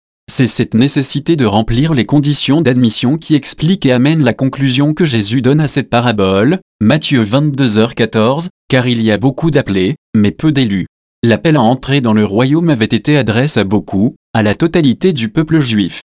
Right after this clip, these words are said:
Et pourtant, ce n'est qu'une petite minorité, comparable au reste fidèle, qui réaliserait les conditions nécessaires pour y être admis.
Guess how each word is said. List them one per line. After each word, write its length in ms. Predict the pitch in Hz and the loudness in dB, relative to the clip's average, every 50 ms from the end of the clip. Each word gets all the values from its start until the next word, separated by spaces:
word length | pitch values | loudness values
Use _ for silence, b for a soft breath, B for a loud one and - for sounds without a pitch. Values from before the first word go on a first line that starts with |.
| _ _ _ _ - | _ _ _ _ -2
Et 100 | 107 - | -2 -2
pourtant, 520 | - - 151 131 - - 98 95 117 160 - _ _ _ - | 0 -2 -2 -2 0 0 0 0 0 -2 -6 _ _ _ -6
ce 140 | - - | -2 0
n'est 200 | 117 107 101 98 | 0 2 0 0
qu'une 240 | - - 107 104 98 | -2 -2 -2 -2 0
petite 340 | - 175 165 - 156 147 - | 0 -2 -2 -2 -4 -4 0
minorité, 680 | 110 131 160 160 147 120 113 98 - 101 98 113 135 - _ _ _ - | 0 2 2 2 2 0 -2 -4 -2 -2 -2 -2 -2 -6 _ _ _ -2
comparable 520 | 156 156 151 151 135 131 139 147 147 127 | 0 0 2 0 0 0 0 0 0 0
au 60 | 117 | 0
reste 420 | 101 104 117 135 170 - - - - | 0 0 0 0 -2 -4 -6 -8 -4
fidèle, 580 | - 117 107 98 95 90 85 98 131 170 - - _ _ _ _ | -2 -2 0 2 2 2 2 2 0 -2 -4 -6 _ _ _ _
qui 140 | - - 127 | -4 -2 -2
réaliserait 560 | 113 120 139 143 135 123 123 123 110 110 110 | 0 0 0 0 0 0 0 -2 0 0 0
les 120 | 107 120 117 | 0 0 2
conditions 520 | - 147 147 143 147 139 - - 113 101 | 2 0 0 2 0 -2 -2 -2 -2 0
nécessaires 560 | 101 123 143 - 151 135 - - 156 160 165 | 0 0 0 0 -2 -2 -2 -2 -2 -2 -4
pour 180 | 160 - 139 117 | -2 -2 -2 0
y 60 | 110 | 2
être 240 | 117 135 - - 156 | 0 0 -2 -2 -2
admis. 340 | 143 131 120 107 98 90 | 0 2 2 2 2 0